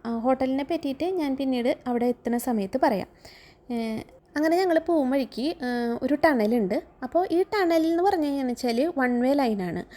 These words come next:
ആ, അതുകൊണ്ട് തന്നെ, ഉം, ഗവൺമെന്റ് ഇപ്പം അത്, ഏ, ടു വേ ആക്കാനായിട്ട്, ഏ, ഒരു പദ്ധതി ഉണ്ടാക്കുന്നുണ്ട്. അത് ഏകദേശം രണ്ടായിരത്തി ഇരുപത്തി ഒമ്പത് ആകുമ്പോഴേക്കും ഓപ്പൺ ചെയ്യാവുന്ന രീതിയിലുള്ള ഒരു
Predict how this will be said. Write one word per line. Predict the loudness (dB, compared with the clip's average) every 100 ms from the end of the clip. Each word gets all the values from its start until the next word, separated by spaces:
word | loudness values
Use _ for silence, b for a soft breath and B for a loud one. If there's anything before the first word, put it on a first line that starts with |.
| B B -6
ആ, | -2 -2 -2
അതുകൊണ്ട് | 0 2 2 2 0
തന്നെ, | 2 0 0 -4
ഉം, | -6 -4 -4 0
ഗവൺമെന്റ് | 4 4 4 0 0 -2
ഇപ്പം | -2 -4 -4
അത്, | -2 0 -2 B B -8
ഏ, | -2 0 0 0 -2 -4 -8 -2
ടു |
വേ | 2 4 4
ആക്കാനായിട്ട്, | 2 -2 -4 -2 -2 -4 -4 -4 -4 B B -2
ഏ, | 0 0 -2 -4
ഒരു | 0 0 -2 0
പദ്ധതി | 2 2 2
ഉണ്ടാക്കുന്നുണ്ട്. | 4 2 0 0 0 0
അത് | 0 2
ഏകദേശം | 2 4 2 2 2
രണ്ടായിരത്തി | 2 4 4 2 0
ഇരുപത്തി | 2 4 2 2
ഒമ്പത് | 0 0 2 2
ആകുമ്പോഴേക്കും | 2 2 0 0 -2 -2 B B 4
ഓപ്പൺ | 4 4 0
ചെയ്യാവുന്ന | 2 4 4 2 -2
രീതിയിലുള്ള | -2 -2 -2 -2 -2 -2 0
ഒരു | -2